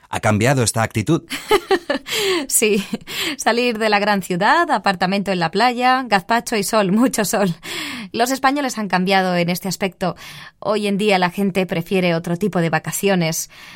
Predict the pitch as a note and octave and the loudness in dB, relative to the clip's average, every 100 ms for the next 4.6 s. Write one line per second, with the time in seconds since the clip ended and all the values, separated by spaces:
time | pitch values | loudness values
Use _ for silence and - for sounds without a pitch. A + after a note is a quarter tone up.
0 | - _ - F4 G4+ F4 E4 C4+ D4 D4+ | -20 _ -8 -4 -2 -2 -2 -2 -2 -4
1 | - C4+ C#4+ A#3 G#3 G#3+ G#3 A3+ B3+ - | -4 -6 -4 -4 -2 0 0 2 0 0
2 | E3+ - F3+ D#3+ D#3+ - - D#3+ F4 F4 | -2 0 0 0 -2 -6 -2 -2 0 -2
3 | F4 E4 F#4+ F4+ E3+ - - - - - | -2 -6 -4 -4 -4 -10 -20 -20 -20 -2
4 | - F4 F#4+ G3 F3+ - | 0 0 -2 -2 -4 -4